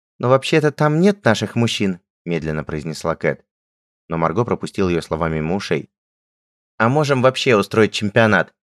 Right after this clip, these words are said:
Придумаем победителю какой-нибудь ценный приз, и пусть они за него сражаются», предложила Марго вдохновлённо.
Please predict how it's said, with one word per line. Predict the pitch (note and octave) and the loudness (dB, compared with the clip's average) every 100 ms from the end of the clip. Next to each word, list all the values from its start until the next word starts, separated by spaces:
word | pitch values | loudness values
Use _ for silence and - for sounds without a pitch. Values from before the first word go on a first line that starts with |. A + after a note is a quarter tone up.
| _ | _
Придумаем | B2 C3 E3 C3+ | 0 2 4 4
победителю | A#2 A2 A#2+ A#2 A2 | 2 0 -4 -4 -6
какой-нибудь | G2 G#2+ B2 G#2 F#2+ | -4 0 2 2 0
ценный | - G#2+ F#2+ | 0 2 2
приз, | B2 B2+ - _ _ | 0 -2 -4 _ _
и | A#2+ | -4
пусть | F3+ - | -2 0
они | C#3+ B2+ | 0 0
за | |
него | B2+ B2+ | 2 0
сражаются», | B2 B2+ A2+ A2+ G#2 - F#2+ _ _ _ | 4 2 6 6 4 0 -10 _ _ _
предложила | - F#2 F2+ F2+ | -2 0 2 0
Марго | E2+ F2 F2+ | 0 2 2
вдохновлённо. | E2 - F#2+ F#2+ E2+ D2 | 0 -4 -2 0 0 -2